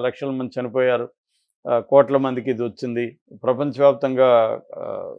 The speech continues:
లక్షల సంఖ్యలో చనిపోయారు.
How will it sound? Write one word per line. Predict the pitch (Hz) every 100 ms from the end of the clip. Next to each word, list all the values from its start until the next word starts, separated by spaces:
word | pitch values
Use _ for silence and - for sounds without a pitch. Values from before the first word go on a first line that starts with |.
| - _ - - - - 123
లక్షల | 127 - 147 147 135 123 131
సంఖ్యలో | 123 123 123 -
చనిపోయారు. | 117 110 120 117